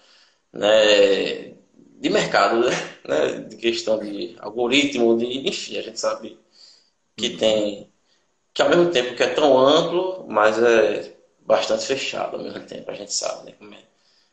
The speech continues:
Speaker 1: de questão. Mas, assim, o importante é tá fazendo, sabe? Eu sou muito feliz por isso, assim, de, de tocar pra dez pessoas, de tocar pra um Rec Beat lotado, gente se espremendo na ponte,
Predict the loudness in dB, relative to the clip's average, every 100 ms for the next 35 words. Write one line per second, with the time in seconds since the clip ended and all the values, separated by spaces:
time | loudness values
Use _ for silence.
0 | _ _ _ _ _ -12 -6 -4 0 2
1 | 4 4 4 2 0 0 -2 -4 -6 2
2 | 2 2 0 0 0 4 4 4 2 0
3 | -2 -4 -10 -10 -12 -10 -6 -4 -4 -10
4 | -10 -8 -8 -8 -8 -10 -14 -20 -20 _
5 | _ _ _ -20 -20 _ _ _ -12 0
6 | 2 2 0 2 2 2 2 0 -2 -2
7 | -4 -4 -4 -4 -6 -8 -10 -12 -12 -10
8 | -10 -12 -14 -12 -12 -6 -8 0 2 4
9 | 2 -2 -8 -12 _ -4 -2 -4 -8 -6
10 | -2 4 4 4 4 4 2 -2 -4 -4
11 | -4 -2 -4 -2 -2 0 0 -2 -6 -6
12 | -6 -10